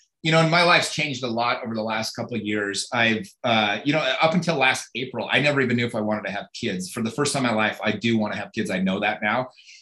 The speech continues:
So that's kind of fun. So a lot of what I'm doing now is gearing towards having a family and having kids and doing some of those things. But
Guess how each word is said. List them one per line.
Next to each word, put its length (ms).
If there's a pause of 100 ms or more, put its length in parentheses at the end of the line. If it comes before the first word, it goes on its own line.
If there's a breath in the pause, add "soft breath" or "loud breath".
(160 loud breath)
So 120
that's 220
kind 180
of 80
fun. 220
So 100
a 0
lot 220
of 80
what 100
I'm 140
doing 240
now 240
is 140
gearing 320
towards 580
having 280
a 60
family 380
and 80
having 320
kids 240
and 100
doing 160
some 140
of 40
those 180
things. 260
But 240